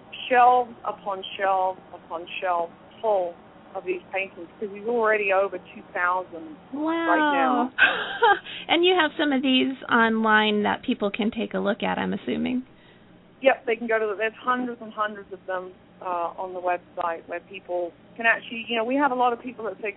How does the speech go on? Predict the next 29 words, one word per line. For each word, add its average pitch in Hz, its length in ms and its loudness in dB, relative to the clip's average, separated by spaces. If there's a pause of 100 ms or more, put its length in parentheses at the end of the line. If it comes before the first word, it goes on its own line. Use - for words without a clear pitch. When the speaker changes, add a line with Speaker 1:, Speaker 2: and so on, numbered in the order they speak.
Speaker 1:
can't 226 220 -4
afford 208 540 -6 (160)
to 196 220 -10 (480)
buy 190 220 4
a 214 180 2
painting 208 720 -4
Speaker 2:
Mm-hmm. 277 100 0
Speaker 1:
or 175 100 -2
donate 190 520 2
at 160 80 -6
that 190 240 4
level. 185 420 -2 (120)
Speaker 2:
Mm-hmm. 277 420 0
Speaker 1:
Um, 190 320 0 (140)
so 202 400 4
they 226 200 -2
can 226 140 -10 (140)
sponsor 262 400 0
a 202 40 -8
painting, 196 540 -10
and 190 100 -6
that 208 140 2 (100)
helps 196 320 0 (500)
create, 208 520 2
you 233 120 -10
know, 202 140 -2
the 196 80 -12
museum 202 540 -8
itself. 175 460 0